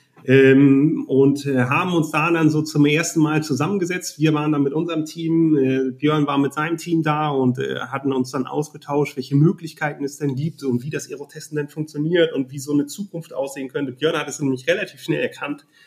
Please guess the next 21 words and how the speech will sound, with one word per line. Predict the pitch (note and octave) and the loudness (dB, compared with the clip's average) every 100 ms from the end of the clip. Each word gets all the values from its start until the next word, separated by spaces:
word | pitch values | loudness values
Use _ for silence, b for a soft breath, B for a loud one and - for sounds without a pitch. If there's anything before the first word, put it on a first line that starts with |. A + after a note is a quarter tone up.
| b b b b b b - | b b b b b b -2
dass | C#3+ D3 | 0 0
das | D#3 - | -2 0
für | F3 D#3 C#3+ - - | 4 6 4 -2 0
ihn | G#3+ A3 | 2 4
und | D3 | 4
seine | D3+ D3 D#3+ C3+ | 4 4 4 4
Radfahrer | E3 - D3 C#3 C3 C#3 | 2 2 0 2 2 0
dann | C3+ C3+ C#3 | 2 2 2
doch | D3 D3+ - | 0 -2 -2
einen | C#3+ C3 | 0 2
deutlichen | C#3 E3 D#3 B2+ B2+ | 0 0 -2 -2 -4
Vorteil | - F3+ E3 D3 B2 | -2 -2 -2 -2 0
geben | A#2+ A2+ A2 | 0 0 0
würde, | B2 C3 | 0 2
wenn | B2 B2 | 2 0
er | |
die | A2+ B2 | -2 -4
Aerodynamik | A#2 A#2 A#2 B2 D3+ - | -4 -2 -2 -2 -4 -6
testet. | - G2 - A#2 | -14 -14 -12 -12
Und, | G2 G#2 - - | -12 -16 -16 -10
ähm, | G2+ G#2 G#2 | -6 -6 -8